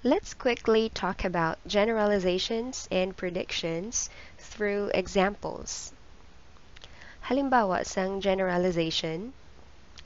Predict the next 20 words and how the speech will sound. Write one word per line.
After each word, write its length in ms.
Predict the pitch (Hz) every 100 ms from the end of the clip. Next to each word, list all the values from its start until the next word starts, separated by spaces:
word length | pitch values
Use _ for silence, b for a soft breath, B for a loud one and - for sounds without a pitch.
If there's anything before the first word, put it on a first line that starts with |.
| B B B B B
mas 320 | 220 226 -
damo 480 | 220 226 185 - -
turista 640 | 208 208 202 - - 165 180
ang 240 | 190 190
nagbisita 640 | 190 180 190 196 180 - 165
sa 240 | - 165
Lantaon 480 | 165 170 170 170 170
Eco 400 | 175 175 185 170
Park 400 | 165 160 170 -
sang 240 | 175 175
twenty 400 | - 175 170 180
eighteen, 720 | - 185 196 - 160 170 262 - B B B B B B - -
bangod 560 | 190 208 220 220 226 208
nag-launch 1040 | 214 214 185 180 165 165 214 - - -
ang 160 | 202 202
management 640 | 190 185 185 - 180 170
sang 240 | - 185 185
Facebook 560 | - 180 190 196 196 - -
page, 560 | 170 190 196 - - - - - - B B B B - - - - -
kag 480 | - 196 190 185 180